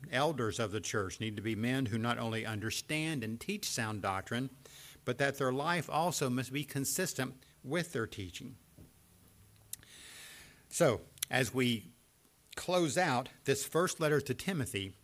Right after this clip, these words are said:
we see Paul continuing to talk about the need to give instruction to the church and the need to guard that sound biblical gospel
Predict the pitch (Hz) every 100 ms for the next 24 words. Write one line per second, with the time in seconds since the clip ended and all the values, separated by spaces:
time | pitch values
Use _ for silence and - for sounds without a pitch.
0 | - - - - - 120 - 202 175 143
1 | 151 151 - 143 - 220 214 127 107 -
2 | - 190 - 104 104 104 107 107 113 -
3 | 120 127 123 127 - - 165 - 123 110
4 | 113 101 95 95 139 - - - - -
5 | - - - - - 127 135 131 127 135
6 | 131 - 127 170 175 113 120 104 - 120
7 | 117 - 135 135 139 139 127 - - 104
8 | 139 127 117 123 120 - - _ - 123
9 | 127 - 120 110